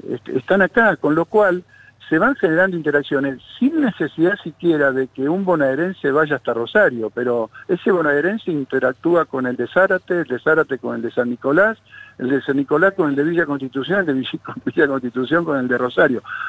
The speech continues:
porque nomás en el corredor San Nicolás Zárate hay ochocientos trabajadores de la salud que son del sur de Santa Fe y de Rosario, que vienen y van todas las semanas.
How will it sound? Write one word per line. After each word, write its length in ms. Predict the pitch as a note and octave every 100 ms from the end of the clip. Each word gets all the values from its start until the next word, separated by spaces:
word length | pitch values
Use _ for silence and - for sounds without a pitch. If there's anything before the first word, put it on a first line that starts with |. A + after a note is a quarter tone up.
| -
porque 540 | - D3 - D3+ C#3+ - - - -
nomás 600 | - C3+ D3 F3+ G#3 C#3 -
en 120 | - C3+
el 140 | B2+
corredor 500 | - C#3+ D#3 G3+ A3 -
San 240 | G3+ A3+ G3+
Nicolás 440 | D#3+ C#3+ D3+ -
Zárate 480 | - B2 A#2+ - C3 -
hay 200 | F3 G#3
ochocientos 560 | - D3+ - A#3+ G3+
trabajadores 640 | - C#3 C3 - C#3+ F3+ D3+
de 80 |
la 120 | B2+ A#2+
salud 260 | C#3+ F3
que 140 | - C#3
son 200 | F3+ F#3
del 160 | D3
sur 220 | - G3+
de 80 | F#3+
Santa 260 | - C3 C3+
Fe 120 | F#3+
y 40 |
de 100 | E3+
Rosario, 500 | B2+ A#2+ - F#3 B2 - - -
que 100 | D3
vienen 300 | F3 G#3+ E3+
y 40 |
van 200 | D#3+ F#3
todas 160 | F#3+ F3+
las 100 | D#3+
semanas. 540 | D3 E3 F#3 A2 F#2+